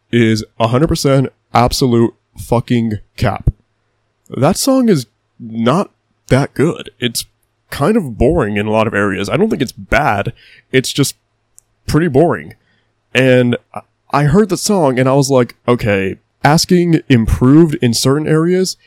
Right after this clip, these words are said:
while not necessarily regressing, but just kind of staying where they were at in other areas." The song that follows Find Myself is called You've Made It This Far, which I'll, I'll go ahead and say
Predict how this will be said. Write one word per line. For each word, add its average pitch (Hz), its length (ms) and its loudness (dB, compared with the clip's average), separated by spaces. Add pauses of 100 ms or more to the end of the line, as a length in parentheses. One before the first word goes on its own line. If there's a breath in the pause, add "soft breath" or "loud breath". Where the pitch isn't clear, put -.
(180 soft breath)
while 120 840 2
not 170 200 0
necessarily 175 460 -2
regressing, 127 600 -2
but 135 100 -4
just 131 160 -8
kind 139 300 -4
of 135 80 -8
staying 131 520 0
where 117 140 0
they 113 120 0
were 107 220 -4
at 101 260 -4 (120)
in 104 400 -2
other 104 220 -2
areas." - 460 -10 (540)
The 135 160 -2
song 175 280 2
that 175 120 0
follows 127 560 2 (160)
Find 120 220 2
Myself 104 420 -2
is - 160 -8
called 113 480 -2
You've 113 300 -6
Made 107 160 -2
It 131 80 -2
This 135 160 -6
Far, 156 400 -2 (380)
which 131 500 0 (340)
I'll, 127 400 2
I'll 143 120 2
go 165 140 4
ahead 147 180 6
and 120 120 -4
say 107 380 -2